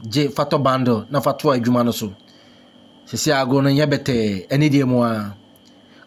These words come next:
Alright, yɛnkɔ so, aseda Sunday. Abusua,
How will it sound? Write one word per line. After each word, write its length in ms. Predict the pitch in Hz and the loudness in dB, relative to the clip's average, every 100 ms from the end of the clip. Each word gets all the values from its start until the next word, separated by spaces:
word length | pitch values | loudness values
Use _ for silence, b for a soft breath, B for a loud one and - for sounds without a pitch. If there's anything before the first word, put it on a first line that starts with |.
| - | -2
Alright, 320 | 143 139 123 | 2 2 0
yɛnkɔ 400 | - 143 151 151 | -2 -2 0 0
so, 260 | 143 123 120 | 0 -2 -2
aseda 320 | 135 151 156 | -4 0 0
Sunday. 480 | 151 147 131 123 101 - B B B B B - | 0 0 2 2 0 -4 B B B B B -6
Abusua, 520 | 170 175 196 196 165 | -2 2 2 2 0